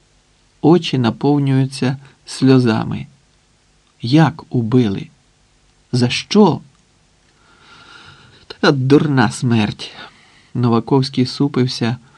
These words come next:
дивився у вікно. Поряд із тобою запальничка валялася, як пістолет. Який дурень його приніс. Менти подумали, зброя,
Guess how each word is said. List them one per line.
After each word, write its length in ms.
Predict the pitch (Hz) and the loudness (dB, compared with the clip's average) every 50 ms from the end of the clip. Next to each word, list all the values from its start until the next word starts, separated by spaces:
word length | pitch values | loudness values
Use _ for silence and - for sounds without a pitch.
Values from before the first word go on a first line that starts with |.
| _ _ _ - | _ _ _ -4
дивився 540 | 123 120 135 127 127 127 127 127 - 143 | 2 4 6 8 8 6 6 4 2 2
у 120 | 127 123 120 | 2 2 4
вікно. 480 | 117 127 127 - 123 113 104 110 113 - - _ _ _ _ _ _ _ _ _ _ _ _ _ _ _ _ _ _ _ _ _ _ _ _ | 2 0 -2 -2 -4 -4 -4 -4 -6 -8 -14 _ _ _ _ _ _ _ _ _ _ _ _ _ _ _ _ _ _ _ _ _ _ _ _
Поряд 320 | - 156 165 156 156 151 147 | 0 4 4 6 6 6 4
із 140 | 139 139 - | 2 0 0
тобою 560 | - 143 143 147 180 185 160 123 117 110 - - _ _ _ _ | 0 0 2 4 4 4 4 4 2 2 -2 -8 _ _ _ _
запальничка 800 | - 123 127 147 151 175 175 180 175 160 123 - - - - 110 | -2 0 2 2 2 4 2 4 4 4 2 2 0 -2 0 2
валялася, 680 | 110 110 110 107 101 98 98 - - - - 135 131 - _ _ _ _ _ _ _ _ _ _ | 2 2 2 2 0 -2 -4 -6 -8 -8 -12 -14 -16 -18 _ _ _ _ _ _ _ _ _ _
як 160 | - 147 160 - | 0 0 2 2
пістолет. 580 | - 185 165 - - 180 175 143 - - - - - - _ _ _ _ _ _ _ _ _ _ _ _ _ _ | 0 -4 -4 0 2 2 2 2 2 -2 -6 -14 -20 -20 _ _ _ _ _ _ _ _ _ _ _ _ _ _
Який 360 | - 135 135 135 - 160 160 151 | 2 2 2 4 4 4 4 4
дурень 500 | 139 131 127 127 143 156 160 147 135 135 | 4 2 6 8 8 8 8 6 4 2
його 200 | 131 147 139 131 | 0 0 -2 -4
приніс. 580 | - - 143 143 147 135 139 156 - 131 - - _ _ _ _ _ _ _ _ _ _ _ _ _ _ _ _ _ _ _ | -2 0 0 0 2 2 0 -2 -4 -6 -10 -16 _ _ _ _ _ _ _ _ _ _ _ _ _ _ _ _ _ _ _
Менти 360 | 127 123 131 131 127 - 214 | 4 6 6 6 6 6 4
подумали, 600 | - - 139 127 139 160 165 160 156 156 156 156 - - _ - | 4 4 4 4 4 4 6 4 4 4 2 0 -2 -8 _ -4
зброя, 640 | 110 127 135 127 127 127 117 110 107 104 107 - | -2 0 4 6 6 6 8 6 6 4 2 -2